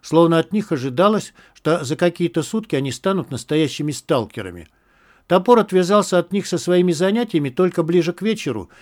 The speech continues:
когда четверо сотрудников феоктиста Борисовича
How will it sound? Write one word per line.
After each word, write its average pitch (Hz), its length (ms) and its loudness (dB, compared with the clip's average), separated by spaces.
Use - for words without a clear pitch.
когда 147 280 0
четверо 165 380 -2
сотрудников 156 680 -4
феоктиста 147 560 -6
Борисовича 175 720 -2